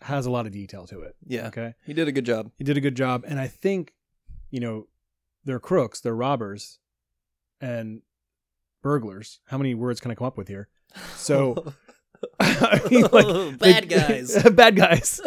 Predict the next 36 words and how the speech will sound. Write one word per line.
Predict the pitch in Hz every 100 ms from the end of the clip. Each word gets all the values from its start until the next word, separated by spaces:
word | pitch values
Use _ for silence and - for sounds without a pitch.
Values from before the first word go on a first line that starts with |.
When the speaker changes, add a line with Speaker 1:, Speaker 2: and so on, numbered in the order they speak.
| -
Speaker 1:
They're | 208
the | 202
baddies. | 190 190 160 135 - - - - _
Speaker 2:
<laughs> | - -
Speaker 1:
Villains. | 139 175 185 156 139 131 - - _
Um, | 190 185 185 170 160 143 _ _ _
<laughs> | - - 196 -
they, | 214 - - 180 _ _ 269 302 233
he | -
robs | 175 185 190 185
a |
lot | 170 156
of |
houses, | 143 127 110
right? | 131 127
So | 147
he |
probably | 139 160 151 135
has | 123 120 113 107
a | 113
couple | - 120 113
rings | 113 113 110 -
to | 101
spare, | - 117 107 104 98 - _ _
and | 135 120
throwing | 139 131 127
on | 120 120
that | 110 - 139
wedding | 147 160 120
ring | 113 107 101 110 _ _ _ _ _ _ _ _ _ _ _ _ _ -
kind | 123
of | 110
sells | 131 113 113
him | 107
more | 104 98
as | 98 95 -